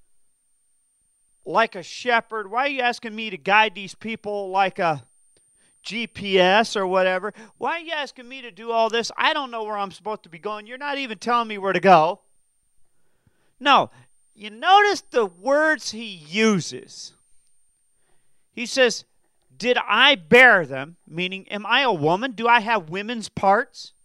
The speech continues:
Do I have a va-, I'm gonna get blunt here, so hopefully you got the little ones out of sound range.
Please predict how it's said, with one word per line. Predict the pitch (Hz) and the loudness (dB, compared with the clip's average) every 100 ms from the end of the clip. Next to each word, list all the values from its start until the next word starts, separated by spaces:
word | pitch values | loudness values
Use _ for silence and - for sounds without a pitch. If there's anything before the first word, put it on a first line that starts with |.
| _ _ _ _ _ _ _ _ _ _ _ _ _ _ | _ _ _ _ _ _ _ _ _ _ _ _ _ _
Do | 185 | 2
I | 233 | 4
have | 262 220 | 4 0
a | |
va-, | 160 165 - _ - - | -8 -10 -12 _ -20 -14
I'm | 156 151 | -14 -6
gonna | 170 180 | -4 -2
get | 208 202 - | -4 -10 -4
blunt | 220 220 185 | -2 0 -2
here, | 220 220 | -6 -6
so | - | -6
hopefully | 151 170 185 196 | -4 -4 -4 -4
you | |
got | 196 202 | -4 -6
the | 208 | -6
little | 220 220 | -4 -2
ones | 240 156 | -4 -4
out | 147 196 | -6 -6
of | |
sound | 269 294 320 | -6 -6 -4
range. | 262 240 226 - | -4 -4 -8 -16